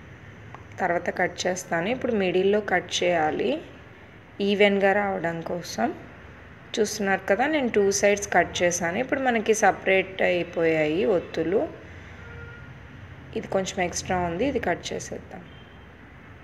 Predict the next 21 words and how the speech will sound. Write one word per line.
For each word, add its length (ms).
చూసారు 420
కదా, 200
చాలా 240
నీట్‌గా 500
వచ్చాయి 420
ఒత్తులు. 460
అలానే 320
అన్నీ 300
చేసుకోవచ్చండి 960
మనం 140
count 340
చేసి. 220
నేను 120
already 320
కొన్ని 180
చేసి 220
పక్కన 220
పెట్టుకున్నాను, 500
త్రీ 120
సిక్స్టీ 340
ఫైవ్. 320